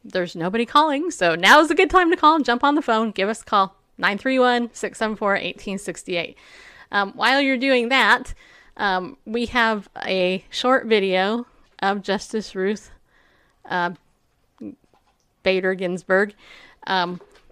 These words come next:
of her actual swearing in. So I, we're gonna play that, and if you decide to call during this, then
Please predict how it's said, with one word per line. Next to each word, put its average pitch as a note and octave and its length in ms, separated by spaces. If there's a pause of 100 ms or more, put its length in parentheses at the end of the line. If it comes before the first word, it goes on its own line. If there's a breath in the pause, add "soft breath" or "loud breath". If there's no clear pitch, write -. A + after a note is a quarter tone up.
(140)
of G3+ 180
her A3+ 240
actual G3 360
swearing F#3 440
in. E3+ 260
So E3+ 240
I, E3+ 120
we're F3+ 200
gonna E3+ 140
play G3+ 240
that, F#3 340 (580 soft breath)
and E3 460
if F3 180
you F3+ 100
decide F3 380
to E3 60
call F3+ 240
during F3+ 400
this, G3 300
then D#3+ 340